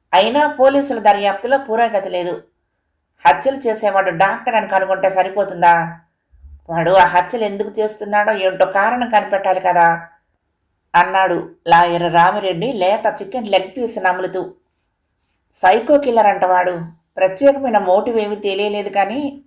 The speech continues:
గేటెడ్ కమ్యూనిటీల్లోని రిచ్ పీపుల్ టార్గెట్గా హత్యలు జరుగుతున్నాయి. ఇప్పటి వరకు చనిపోయిన ఆరుగురిలో ముగ్గురు ఆడవాళ్ళు, ముగ్గురు మగవాళ్ళు కాగా, ఒక కామన్ అంశం ఏమిటంటే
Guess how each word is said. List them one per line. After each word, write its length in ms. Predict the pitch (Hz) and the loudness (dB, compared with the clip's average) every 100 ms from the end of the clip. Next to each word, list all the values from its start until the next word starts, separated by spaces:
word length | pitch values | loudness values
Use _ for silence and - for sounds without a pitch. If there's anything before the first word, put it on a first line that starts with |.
| _ _ _ _ 165 | _ _ _ _ 2
గేటెడ్ 420 | 208 240 262 240 226 | 4 4 2 2 2
కమ్యూనిటీల్లోని 880 | 196 190 180 180 175 175 170 165 170 | 2 0 -4 -4 -2 -2 -4 -8 -6
రిచ్ 400 | 196 202 - 226 | -6 -6 -10 -8
పీపుల్ 360 | 214 196 175 | -6 -4 0
టార్గెట్గా 520 | 180 170 170 165 190 | 2 2 -2 -4 -2
హత్యలు 420 | 202 190 - 233 208 | 0 -2 -4 -6 0
జరుగుతున్నాయి. 800 | 185 180 175 180 175 180 185 - _ _ _ _ _ _ - | 0 0 -4 -2 -2 -4 -10 -16 _ _ _ _ _ _ -12
ఇప్పటి 280 | 170 175 185 | -2 2 4
వరకు 260 | 190 214 | 4 2
చనిపోయిన 500 | 254 220 202 208 196 | -2 -2 -2 -4 0
ఆరుగురిలో 640 | 180 180 214 208 202 202 233 | 2 2 0 -2 -4 -4 -4
ముగ్గురు 340 | 180 165 175 | -4 -2 0
ఆడవాళ్ళు, 520 | 170 170 196 190 202 | 0 0 0 0 -2
ముగ్గురు 360 | 226 180 165 180 | -2 -2 0 0
మగవాళ్ళు 520 | 170 165 190 190 175 | 2 2 0 -2 -4
కాగా, 580 | 170 170 165 165 - - _ _ _ _ _ _ _ | -4 -4 -2 -2 -4 -12 _ _ _ _ _ _ _
ఒక 180 | 170 165 | 2 2
కామన్ 540 | - 185 196 269 269 | 0 0 0 0 0
అంశం 260 | 240 226 233 | -2 -4 -4
ఏమిటంటే 720 | 214 214 208 208 285 349 - | -4 -2 -2 0 -4 -6 -12